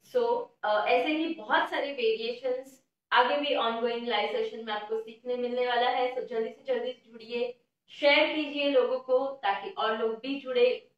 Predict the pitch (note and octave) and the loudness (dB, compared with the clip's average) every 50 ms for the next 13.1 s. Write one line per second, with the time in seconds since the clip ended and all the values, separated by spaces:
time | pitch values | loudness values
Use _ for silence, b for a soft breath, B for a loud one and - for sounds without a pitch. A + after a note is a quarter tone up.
0 | _ - A#3+ B3+ C4 C4 B3+ A#3+ A#3+ B3 - A3 A3 - A#3+ B3 B3 - - B3 | _ -2 0 0 0 0 0 -2 -2 -4 -4 -6 -6 -6 -6 -6 -6 -8 -14 -16
1 | - - A#3+ A#3+ G#3+ G3 G3 G3+ G3 F3+ F3+ F#3 F#3 F#3+ A3+ A#3+ A#3+ B3 C4 B3 | -10 -8 -6 -6 -4 -4 -4 -4 -4 -4 -6 -6 -6 -6 -6 -6 -6 -4 -6 -8
2 | B3 - - - - - B3+ B3 B3 - - _ _ _ _ _ _ _ _ _ | -8 -8 -14 -16 -4 0 2 2 2 2 -2 _ _ _ _ _ _ _ _ _
3 | - B3 A3+ A#3 A3+ A3+ - - - C4 C4 C#4+ - - - - _ - - G#3 | -8 -4 -2 0 0 -2 -2 -2 0 2 4 4 4 2 0 -6 _ -4 -2 0
4 | G#3 - - - - C#4 C#4 - - C4+ B3+ B3+ B3+ C4+ C4+ C#4 - C4 A#3 - | 0 -2 -4 -6 -2 0 0 0 2 2 2 2 2 -2 -4 -6 -6 -8 -8 -4
5 | A#3 A3+ A3+ A3 - B3 A#3+ B3 B3 B3 B3 B3+ B3 A#3+ A3 G#3 - A3+ A3+ A3+ | -4 -4 -4 -6 -10 -8 -2 2 4 6 6 4 4 2 -2 -4 -4 -6 -6 -8
6 | - _ - G#3+ G#3 G#3 G3+ G#3+ - _ _ _ _ _ _ - G#3 G#3 G#3 G#3+ | -8 _ -6 -4 -4 -4 -6 -8 -12 _ _ _ _ _ _ -2 -2 0 0 0
7 | G#3+ G#3+ G3+ - - - - - D4 C#4 - A#3 A3+ C4 C4 B3+ B3 A#3+ A#3 A#3+ | 0 0 0 -2 -2 -4 -6 -6 -6 -8 -6 -2 2 2 4 4 4 2 0 0
8 | A#3+ B3 A#3+ - C4+ C4+ C4+ D4+ - - _ _ _ _ _ _ _ - C4+ D4 | 0 -2 -6 -8 -8 -6 -6 -6 -6 -10 _ _ _ _ _ _ _ -2 0 0
9 | D#4 D#4 F4 F4 E4+ E4 D#4+ D#4+ D#4 C4 B3 - - C4 B3+ B3+ B3 A#3+ A#3 A3+ | 2 2 0 0 0 -2 -2 -2 -4 -6 -6 -6 -6 -4 -4 -2 -2 0 0 2
10 | G#3+ A3 C4 C4 C#4 D#4 D#4 C#4 A#3+ A#3 A3+ A3+ A3+ A3+ B3+ D4 D#4+ E4+ E4+ D4+ | 2 0 -2 -4 -4 -4 -4 -2 -2 0 0 0 -2 -2 -2 -2 -2 -2 -2 -6
11 | D#4 - - C#4+ C#4+ D4+ A3 A3 G#3+ G#3 G#3 B3 A#3+ A3 A3 B3 A#3+ A#3+ G#3+ G#3+ | -8 -4 0 0 2 2 0 -2 -4 -4 -2 -2 -2 0 0 -2 -2 -4 -4 -4
12 | G#3+ G#3 G#3 C#4+ C4+ C4+ C4 B3 B3 A#3+ A#3 A#3+ A#3+ A#3+ B3 B3 B3 B3+ B3+ - | -4 -4 -2 0 0 0 2 2 2 4 4 4 4 4 2 0 0 -2 -4 -6
13 | - | -12